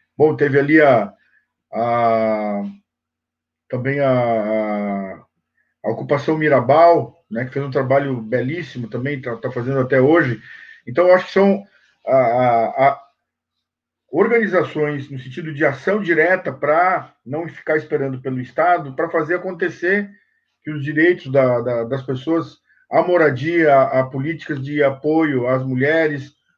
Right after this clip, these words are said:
ou mesmo uma retomada indígena que sejam, sejam garantidas. Acho isso absolutamente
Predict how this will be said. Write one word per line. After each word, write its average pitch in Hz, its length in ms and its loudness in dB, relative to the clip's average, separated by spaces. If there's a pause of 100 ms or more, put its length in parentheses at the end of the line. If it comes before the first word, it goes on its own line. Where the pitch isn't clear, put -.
ou 123 120 -6
mesmo 151 220 -4
uma 156 140 -6
retomada 151 840 0
indígena 151 480 -8
que 156 60 -12
sejam, 156 500 -6 (380)
sejam 151 280 -8
garantidas. 147 680 0
Acho 139 280 4
isso 160 280 -2
absolutamente 156 680 -4